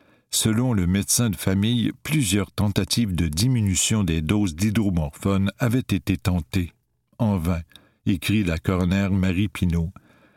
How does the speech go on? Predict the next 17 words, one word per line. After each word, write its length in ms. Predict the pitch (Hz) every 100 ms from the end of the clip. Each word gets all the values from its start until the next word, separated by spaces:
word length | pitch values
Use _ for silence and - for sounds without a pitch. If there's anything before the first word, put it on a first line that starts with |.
| _ _ -
Dans 220 | 117 123
le 100 | 123
but 220 | 104 151
de 160 | 104 98
diminuer 720 | 87 127 120 110 107 120 123
les 180 | 85 80
doses, 480 | 87 107 110 101 -
un 160 | 117 107
médicament 760 | 117 120 - 123 110 123 127
non 400 | 123 104 131 139
opioïde 720 | 101 - 123 104 85 95 95 98
pour 260 | - 82
douleur 400 | 76 107 101 90
chronique 460 | - 101 98 110 117
avait 140 | 92
été 500 | 101 - 107 135 135
introduit. 640 | 117 - 95 80 82 80